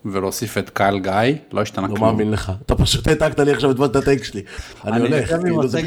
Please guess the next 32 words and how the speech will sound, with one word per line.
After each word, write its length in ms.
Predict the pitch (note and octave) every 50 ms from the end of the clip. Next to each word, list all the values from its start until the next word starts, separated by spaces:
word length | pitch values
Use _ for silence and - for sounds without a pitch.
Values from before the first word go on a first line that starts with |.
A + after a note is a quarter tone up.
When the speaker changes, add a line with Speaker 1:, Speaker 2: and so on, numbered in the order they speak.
| F3
Speaker 2:
בדיוק 60 | F3+
מה 60 | F3+ G3
שרציתי 200 | - D#3+ E3+ D3+
Speaker 1:
שלהם, 120 | B2 A#2+
Speaker 2:
להגיד. 360 | D3 C3+ C3 C3 B2 C3 A#2+ A#2 - _ _ _ -
Speaker 1:
יושב 300 | A#2+ B2 - - D3+ D#3 E3
עם 120 | E3+ D#3
הסגל 360 | D3+ - - D#3+ D#3 D#3+ D#3 C#3
שלהם 380 | - C#3+ B2+ B2 A#2 A2+ A2+
מול 220 | A#2 B2 C3 C3+ C3+
ה-, 600 | C3 A#2+ A2 G#2+ G#2 G#2 G2+ G2+ G2 G2 G2 G2 G2+
מול 180 | A2 A2+ A#2
העיניים, 420 | A#2 A2 G#2 G2+ G2 F2+ F2 F#2 F#2
זה, 80 | G2 G#2 -
זה 120 | G#2 G2
אותם 260 | F#2+ - A2+ A#2 B2
אנשים, 400 | B2 A#2+ A#2+ - - B2+ G2 E2 E2 - _ _ -
זה 280 | - G2 F#2+ F#2+ F#2+ F#2+
אורטס 460 | G2 G#2+ A#2 B2 B2 C3 A#2+ A#2 -
ופיטיפלדו 760 | F#2+ - - G2+ - G#2+ G2 - - G#2 G#2 G#2 G#2 G#2+ F#2+
וסאסו 380 | F2+ E2 - F#2 F#2 - - A#2
סאליץ', 380 | - - A2+ G#2 G2+ G#2 F#2+
שהוא 120 | - - A2
כבר 100 | F#2+ F#2
בן 140 | F#2 F#2+
איזה 140 | F#2+ F#2 G#2
חמשת 400 | - - A2 G#2+ G#2 G2 - -
אלפים, 480 | G#2 F#2 F#2+ - - G#2+ G#2+ A2+ B2 B2 - - - - - - - - - _ -
ושרמנדיני, 1600 | G#2 F#2 F2+ G2 G2 F#2+ G2 G2 F#2+ F#2+ G2 - - - A2 G#2 G2+ G#2 G2+ G2+ G2+ A#2+ C3 C#3+ D3+ D#3 D#3+ D#3+ D#3 D#3+ D#3+ D3
ואמברומייטיס, 1120 | A2+ G2+ G2+ G2 G2 G2+ G#2 G2+ G2+ G2+ G#2 G#2 A2 A#2 A#2 A2+ - B2+ B2 B2 A#2+ A#2 - G#2
ודורם 420 | F#2+ F#2+ G2+ G#2 G2 F#2+ F#2+ F#2+
קאפ, 240 | - - G2 G2